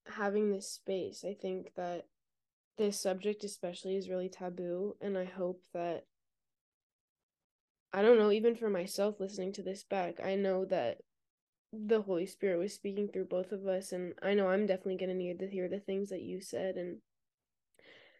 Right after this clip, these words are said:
I don't know, I think this is just really special, and the fact that we can have this, like, sisterly fellowship and talk about things that are uncomfortable and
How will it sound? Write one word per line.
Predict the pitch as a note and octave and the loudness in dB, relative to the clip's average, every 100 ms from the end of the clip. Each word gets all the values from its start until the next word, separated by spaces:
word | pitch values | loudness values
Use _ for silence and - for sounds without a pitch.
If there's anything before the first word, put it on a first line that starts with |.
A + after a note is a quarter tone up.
| _ - | _ -2
I | G#3+ | 2
don't | A3 | 6
know, | A#3 | 6
I | G3 | 6
think | G3 G3+ | 4 2
this | G#3 G#3 | 2 0
is | G3 | -2
just | F#3+ F#3+ | -4 -2
really | F#3 F3+ | 0 0
special, | G3+ - F#3 G#3 A3 A3+ | -4 -6 -4 -2 2 4
and | G#3+ G3+ | 4 2
the | |
fact | G3 F#3+ F#3 | 0 -2 -2
that | F#3+ F#3 | 0 0
we | F#3+ | 0
can | G3 | -2
have | F#3+ F3+ F3 | -4 -4 -4
this, | F#3 G3+ | -4 -4
like, | G3+ F#3 - _ _ _ | -2 -4 -6 _ _ _
sisterly | - - G3+ - G3+ G3 | -10 -4 -4 0 0 2
fellowship | F#3+ - F3 F3 F#3+ G3 G3 | 0 -2 0 0 0 -4 -4
and | G3 | -6
talk | F#3+ F#3 | -6 -10
about | G3+ G3+ G#3+ - | -4 -4 -4 -4
things | F#3+ F#3+ G3 - | -2 -2 -2 -4
that | F#3 F3+ - _ _ _ - | -4 -4 -6 _ _ _ 6
are | C#4 | 6
uncomfortable | C4+ B3+ G3 F#3+ - A3+ B3+ C4 B3+ | 6 2 -4 -2 -2 4 6 8 8
and | G3+ F3+ | 6 2